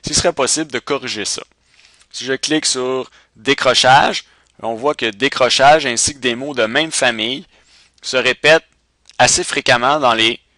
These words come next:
deux premiers paragraphes. Donc, on peut voir si dans notre texte, on retrouve, euh, des répétitions.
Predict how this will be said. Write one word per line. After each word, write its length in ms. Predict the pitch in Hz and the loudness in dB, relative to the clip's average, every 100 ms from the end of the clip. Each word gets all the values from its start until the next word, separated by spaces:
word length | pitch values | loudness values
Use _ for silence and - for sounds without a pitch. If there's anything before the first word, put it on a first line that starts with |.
| _ _ | _ _
deux 180 | _ 143 | _ -10
premiers 300 | - 131 135 | -4 -4 -4
paragraphes. 720 | 143 107 98 104 - - - _ _ _ _ | 0 2 2 4 4 2 -20 _ _ _ _
Donc, 180 | 123 139 | -12 -6
on 120 | 131 | -6
peut 120 | - | -4
voir 420 | 185 135 135 160 180 | -6 2 4 6 4
si 140 | - | 0
dans 140 | 180 | 0
notre 180 | 139 117 | 0 -2
texte, 380 | - 135 - - _ _ _ | 2 0 0 -8 _ _ _
on 160 | - 156 | -4 -2
retrouve, 560 | 143 - 143 160 165 _ _ _ - | -2 -4 -6 -6 -6 _ _ _ -8
euh, 260 | 113 117 117 | 0 2 2
des 140 | 120 | 2
répétitions. 540 | 127 147 160 - - | 2 2 0 0 -2